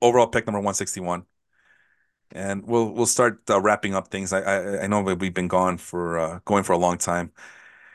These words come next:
here as well. Uh, Bailey Over, six nine, two sixty pounder.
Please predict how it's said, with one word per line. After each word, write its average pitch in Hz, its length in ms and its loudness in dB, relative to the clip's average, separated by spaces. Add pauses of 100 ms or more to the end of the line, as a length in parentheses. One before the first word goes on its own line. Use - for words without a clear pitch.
(520)
here 107 300 2
as 92 160 0
well. 101 440 6 (220)
Uh, 117 360 6
Bailey 151 360 0
Over, 131 640 2
six - 540 -6
nine, 123 260 -4
two 127 200 -8
sixty 120 340 -2
pounder. 113 680 0